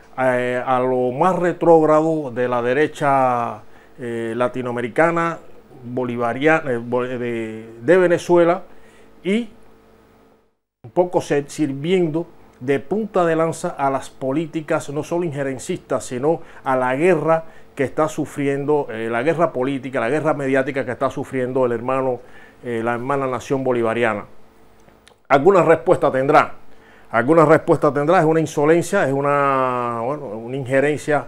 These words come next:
más que está sufriendo parte de una gran campaña orquestada desde Washington para, eh, con la pretensión de derrotar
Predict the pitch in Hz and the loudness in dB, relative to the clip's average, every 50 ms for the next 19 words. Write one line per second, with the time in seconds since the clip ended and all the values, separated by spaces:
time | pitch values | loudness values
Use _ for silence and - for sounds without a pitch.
0 | - - - 143 151 180 202 196 - - - - - - - - - - - - | -10 -12 -6 2 4 4 4 4 2 -4 -10 -14 -18 -20 -20 -20 -20 -20 -20 -10
1 | - - 139 123 - 160 147 - - 160 - - 156 151 156 175 180 170 - - | -2 0 0 2 2 0 0 2 0 -2 -2 0 0 0 2 2 0 -2 2 2
2 | 160 156 143 - 156 143 143 156 175 185 175 165 156 180 214 214 196 - 190 180 | 2 2 2 0 0 0 2 0 2 0 0 0 0 0 0 -2 -2 -4 -4 -4
3 | 175 160 - - 165 170 175 170 160 147 139 - - 117 - - - - 156 156 | -6 -4 0 0 0 2 0 0 -2 -2 -4 -4 -6 -8 -8 -4 -2 0 2 2
4 | 156 151 151 147 - - - - - - - - - - 107 117 143 147 127 120 | 2 0 0 -4 -8 -14 -18 -20 -20 -20 -20 -20 -16 -4 0 2 2 2 0 0
5 | 139 139 123 127 135 156 160 - - 160 160 160 147 165 180 180 170 - - - | 0 0 0 2 4 4 4 4 2 -2 -4 -2 -2 -2 -2 -4 -4 -10 -18 -20
6 | - _ - 151 156 165 160 165 160 160 165 160 - 123 107 127 147 165 156 139 | -20 _ 2 4 4 6 6 6 4 4 2 0 -4 -6 -4 -2 -2 0 -2 -2
7 | 147 147 - 143 135 - - 156 151 156 151 131 123 135 139 143 139 135 127 127 | -4 -4 -4 -4 -6 -4 -2 -2 -2 -2 -2 0 0 0 2 2 0 2 0 0
8 | 123 117 120 117 117 - - 135 143 143 143 139 | 0 2 0 0 0 2 4 4 6 4 4 0